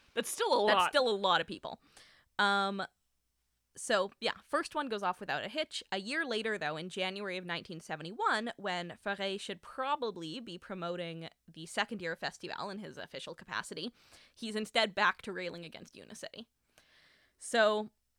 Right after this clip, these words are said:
Speaker 2: the day after he gives a very public, somewhat controversial speech against Winnipeg's amalgamation, he turns in his resignation as official Voyageur.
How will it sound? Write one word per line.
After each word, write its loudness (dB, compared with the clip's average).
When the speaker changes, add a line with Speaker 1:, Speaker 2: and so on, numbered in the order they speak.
Speaker 2:
the 4
day 2
after 0
he -8
gives -2
a -4
very -4
public, 0
somewhat -6
controversial -4
speech -8
against -4
Winnipeg's -6
amalgamation, -4
he -8
turns -10
in -10
his -10
resignation -10
as -12
official -10
Voyageur. -12